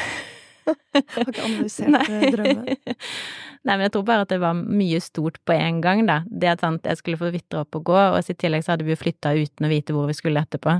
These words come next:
Speaker 1: Så det var jo mange sånne store spørsmål som skulle landes, da, i løpet av det året. Altså sånn, jeg ville jo gjort det igjen, men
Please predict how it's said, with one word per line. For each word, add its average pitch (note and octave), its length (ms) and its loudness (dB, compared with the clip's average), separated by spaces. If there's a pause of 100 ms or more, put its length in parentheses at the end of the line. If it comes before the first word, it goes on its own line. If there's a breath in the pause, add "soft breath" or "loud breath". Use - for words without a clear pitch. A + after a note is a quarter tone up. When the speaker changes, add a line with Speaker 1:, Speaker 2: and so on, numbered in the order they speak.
Speaker 1:
Så - 160 -4
det F3 80 4
var F3 80 6
jo F3+ 80 2
mange E3+ 240 2
sånne E3 140 0
store D#3+ 340 0
spørsmål D#3+ 540 -2 (600)
som F3+ 140 2
skulle E3+ 220 2
landes, E3+ 400 4
da, - 100 0 (140)
i F3+ 100 2
løpet D#3+ 240 0
av D#3 80 0
det D3+ 140 2
året. D3+ 280 -2 (640)
Altså - 300 -6
sånn, F#3 160 2
jeg F#3+ 160 2
ville G#3 160 4
jo F#3+ 120 4
gjort F3 160 -8
det F3 100 2
igjen, F3 200 0 (140)
men F#3+ 180 2